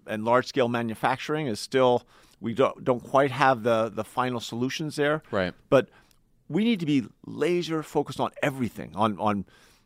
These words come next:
Speaker 1: you know, how do we get, uh, the recharging stations ne-, necessary for, you know, rapid recharging of electric vehicles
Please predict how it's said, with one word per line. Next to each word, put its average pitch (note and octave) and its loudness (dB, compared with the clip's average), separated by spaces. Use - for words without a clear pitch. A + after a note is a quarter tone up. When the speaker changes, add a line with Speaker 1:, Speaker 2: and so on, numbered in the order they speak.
Speaker 1:
you A#2 -2
know, A2 2
how A#2 2
do E3 6
we D#3 2
get, C3 6
uh, A2+ 0
the G#2+ -8
recharging B2+ -2
stations G#2 -6
ne-, G#2+ -2
necessary A2+ 0
for, G2 -2
you - -8
know, G2 0
rapid A#2 0
recharging A2 0
of G2 -6
electric G#2+ -8
vehicles C3+ -4